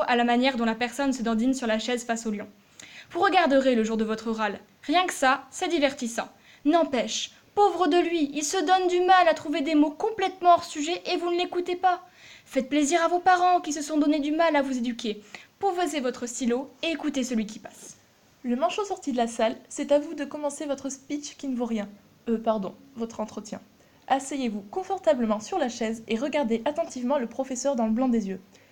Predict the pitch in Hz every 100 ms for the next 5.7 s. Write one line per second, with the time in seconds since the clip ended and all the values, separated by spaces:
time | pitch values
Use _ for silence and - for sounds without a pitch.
0 | _ - 285 277 240 - 240 214 208 277
1 | 247 - 208 226 - 240 226 233 254 254
2 | 294 269 226 202 240 233 180 - - _
3 | _ _ _ - 208 196 233 302 269 233
4 | 254 - - 262 254 254 254 247 240 294
5 | 302 277 262 220 202 -